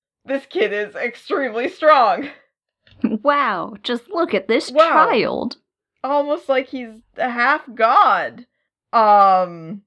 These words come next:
Speaker 1: he, uh, has to, uh, perform twelve labors, uh, to prove to Zeus that he deserves to become immortal.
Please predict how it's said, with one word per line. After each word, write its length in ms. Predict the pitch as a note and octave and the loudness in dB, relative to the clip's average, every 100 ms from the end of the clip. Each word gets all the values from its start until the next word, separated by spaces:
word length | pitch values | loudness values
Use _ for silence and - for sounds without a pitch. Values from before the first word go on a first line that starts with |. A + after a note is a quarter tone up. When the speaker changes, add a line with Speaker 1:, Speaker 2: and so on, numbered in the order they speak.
| _ _ _ _ - | _ _ _ _ -8
Speaker 1:
he, 600 | B3+ C4 A#3+ A3 G#3+ F#3+ | -4 -2 -2 -6 -6 -4
uh, 960 | - F3+ F3 E3+ E3 E3 D#3+ D#3 D#3 G#3 _ _ _ _ - | 2 4 6 6 6 6 4 4 2 0 _ _ _ _ -8
has 380 | G3+ G#3+ G#3+ - | -2 2 0 -2
to, 360 | A3 G#3 G3 | -10 -6 -4
uh, 640 | - F3 E3 E3 D#3+ D#3 D#3 _ _ _ _ - | 0 4 4 4 4 2 0 _ _ _ _ -6
perform 800 | C#4 G3+ B3 G#3 G3+ G3+ G#3+ - _ _ _ _ | -4 -2 0 2 4 2 -6 -16 _ _ _ _
twelve 400 | - B3 G3 F3+ | -2 2 2 0
labors, 580 | A3+ B3 B3 A#3+ A#3 A#3 A3+ _ _ _ _ | 0 0 0 0 -2 -4 -10 _ _ _ _
uh, 440 | F3 E3+ E3 D#3+ D#3+ - | 2 4 4 2 -2 -6
to 100 | G#3+ | -10
prove 420 | - A3+ G3 F3+ | -8 -10 -10 -12
to 200 | - F#3+ | -10 -8
Zeus 280 | F#3+ G#3 G#3+ | -6 -8 -8
that 200 | F#3 E3+ | -10 -10
he 160 | G3+ | -12
deserves 480 | F3+ D#3+ E3+ E3+ E3+ | -12 -6 -4 -4 -4
to 120 | - | -10
become 440 | F3 E3 B3 E3+ D#3+ | -10 -8 -6 -4 -4
immortal. 760 | D3+ F#3+ A#3+ A#3 A3 G#3+ - | -4 0 4 6 6 4 0